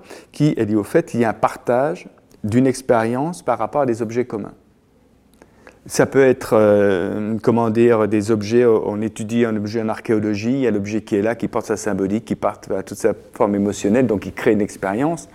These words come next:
Euh, ça peut être, euh, euh, je veux dire, dans une dissection aussi, euh, humaine où, euh, je veux dire, le corps est là, même s'il y a des dissections qu'on peut, euh, faire autrement. Donc, qui participe aussi de cette approche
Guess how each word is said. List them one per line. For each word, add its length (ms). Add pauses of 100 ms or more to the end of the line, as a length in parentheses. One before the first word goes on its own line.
(680)
Euh, 100
ça 180
peut 260
être, 400
euh, 760 (340)
euh, 180
je 120
veux 60
dire, 220
dans 120
une 180
dissection 840
aussi, 460
euh, 120
humaine 420
où, 300
euh, 340
je 80
veux 60
dire, 140
le 100
corps 320
est 60
là, 200
même 200
s'il 120
y 40
a 20
des 100
dissections 600
qu'on 140
peut, 300 (440)
euh, 180
faire 300
autrement. 420 (340)
Donc, 140
qui 120
participe 640
aussi 420
de 160
cette 240
approche 260